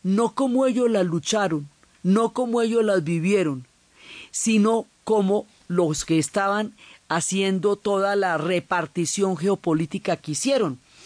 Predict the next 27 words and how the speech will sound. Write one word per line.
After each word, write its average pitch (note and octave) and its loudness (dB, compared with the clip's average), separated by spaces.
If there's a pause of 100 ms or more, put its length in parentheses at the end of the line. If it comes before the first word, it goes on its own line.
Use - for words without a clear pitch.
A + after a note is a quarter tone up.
(100)
Entonces, F3+ 0
una G3+ 2
cosa G3+ 0
piensa F#3+ 0
el F#3+ 2
burro G3+ 2
y F#3+ 2
otra F#3+ 0
el D#3 -6
que E3+ -2
lo C#3+ 2
está D3+ 0
enjalbando. C#3+ -2 (560)
Sí, G#3 -2
usted F#3 -2
está G#3 -2
creyendo G#3+ 2
una G#3+ 0
cosa G#3+ 0
y - -4
resulta F3+ 0
que F#3 0
los D#3+ 0
otros F3 0
están D#3 0
creyendo E3 2
otra. - 0